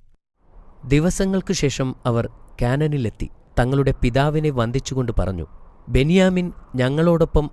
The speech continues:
വരാതിരുന്നതുകൊണ്ട് ഞങ്ങൾക്ക് ചില വസ്തുക്കൾ നിഷേധിച്ചു. ബെന്യാമിനെ ഞങ്ങളോടൊപ്പം വരാൻ അനുവദിക്കുകയാണെങ്കിൽ കൂടുതൽ ധാന്യങ്ങൾ നൽകാൻ തയ്യാറാണെന്ന് മേലധികാരി ഞങ്ങളോട് വാഗ്ദാനം ചെയ്തിരിക്കുന്നു.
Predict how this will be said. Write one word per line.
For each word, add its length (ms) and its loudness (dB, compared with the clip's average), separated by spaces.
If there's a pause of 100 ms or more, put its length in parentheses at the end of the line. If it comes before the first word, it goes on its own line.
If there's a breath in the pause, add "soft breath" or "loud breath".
വരാതിരുന്നതുകൊണ്ട് 1040 -2 (320)
ഞങ്ങൾക്ക് 480 0 (140)
ചില 180 0
വസ്തുക്കൾ 560 0 (120)
നിഷേധിച്ചു. 640 -2 (280)
ബെന്യാമിനെ 680 0 (100)
ഞങ്ങളോടൊപ്പം 720 2
വരാൻ 320 0 (160)
അനുവദിക്കുകയാണെങ്കിൽ 1040 -2 (420 soft breath)
കൂടുതൽ 560 2
ധാന്യങ്ങൾ 600 -2
നൽകാൻ 440 0 (100)
തയ്യാറാണെന്ന് 760 0 (200)
മേലധികാരി 800 0 (100)
ഞങ്ങളോട് 540 2 (140)
വാഗ്ദാനം 540 0
ചെയ്തിരിക്കുന്നു. 580 -4